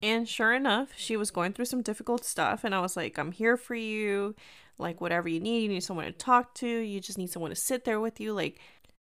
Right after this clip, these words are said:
for example, let's say that you're trying to find out if someone is going through something. Like, you start asking questions like, "It seems like you've been having a hard time lately. What's on your mind?"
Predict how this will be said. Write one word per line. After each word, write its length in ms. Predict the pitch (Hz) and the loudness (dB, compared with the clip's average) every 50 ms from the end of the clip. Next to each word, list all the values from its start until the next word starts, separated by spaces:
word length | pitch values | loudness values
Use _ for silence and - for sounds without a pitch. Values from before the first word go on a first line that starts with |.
| _ _ - - | _ _ -20 -16
for 180 | - - 240 240 | -2 2 4 4
example, 760 | 233 214 - - 214 208 208 208 - 208 202 196 190 190 196 | 4 2 2 4 4 4 4 2 2 4 4 6 6 4 4
let's 240 | 196 190 180 - | 2 2 2 0
say 320 | - - 208 190 196 196 202 | -2 2 4 4 4 4 4
that 460 | 202 208 196 190 180 170 165 - - - | 4 6 6 8 8 8 6 4 0 -2
you're 200 | - 190 190 185 | -4 -2 -2 -2
trying 300 | 185 - - 196 180 208 | -2 0 2 2 2 2
to 60 | 277 | 2
find 280 | - - 208 185 175 165 | 2 2 2 4 4 2
out 240 | 143 135 151 156 156 | 2 4 4 4 2
if 180 | 156 165 160 - | 2 0 0 -4
someone 920 | - - - - - - 196 185 180 175 175 165 160 160 160 160 156 - - - | -4 -4 -2 -2 2 2 2 2 2 2 0 0 0 0 -2 -2 -6 -6 -6 -4
is 140 | 185 175 - | -4 -4 -2
going 280 | - - 196 254 277 | 0 2 2 2 0
through 160 | - - - | -2 -4 -6
something. 500 | - - - - - 180 - 170 - - | -6 -4 -4 -6 -6 -6 -8 -6 -6 -2
Like, 320 | 180 170 156 151 170 - - | 0 0 0 0 -2 -4 -4
you 80 | 196 | -2
start 220 | 202 - 262 254 254 | 0 2 4 6 6
asking 300 | 247 254 - - 202 208 | 6 4 4 0 -4 -2
questions 520 | - 226 175 202 - - 165 180 185 - | 0 0 0 0 0 -2 -4 -4 -4 -2
like, 420 | 170 147 135 135 131 135 - - - - - - - - - - - - | 0 2 2 2 0 -2 -4 -10 -20 -20 -20 -20 -20 -20 -20 -20 -10 -8
"It 120 | - - | -6 -4
seems 320 | - - 320 349 359 320 320 | 0 2 2 2 2 2 2
like 200 | 277 269 247 - | 2 2 2 0
you've 100 | 254 226 | 0 0
been 100 | 247 262 | 2 4
having 220 | 240 220 220 208 | 4 2 2 2
a 60 | 220 | 2
hard 200 | 233 214 196 196 | 4 4 4 4
time 220 | - 240 214 202 180 | 2 0 0 2 2
lately. 320 | 165 143 - - 151 156 | 2 2 2 0 0 0
What's 200 | 160 185 196 - | 0 0 0 2
on 140 | 233 220 214 | 2 2 2
your 100 | 208 208 | 2 2
mind?" 520 | 208 196 180 156 147 147 160 165 180 - | 4 4 4 4 4 4 2 0 -2 -4